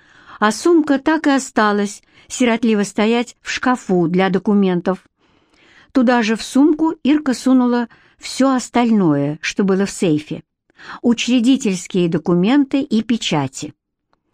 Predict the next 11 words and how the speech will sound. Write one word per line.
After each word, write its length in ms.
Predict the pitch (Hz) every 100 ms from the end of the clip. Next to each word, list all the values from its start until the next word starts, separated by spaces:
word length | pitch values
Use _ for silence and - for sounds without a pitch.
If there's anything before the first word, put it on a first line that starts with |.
| _ _ -
Упаковав 680 | 302 220 175 156 190 302 302
всё, 420 | - 269 262 254 _ _ _ _
Ирка 300 | 190 262 285
всерьёз 420 | 247 233 214 240
задумалась, 800 | 202 226 226 277 170 113 - - _ _ _ - -
что 300 | - - 247
теперь 320 | 247 214 233
со 180 | 214 190
всем 300 | 175 - 202
этим 320 | 202 202 190
делать. 580 | 175 233 240 151 - -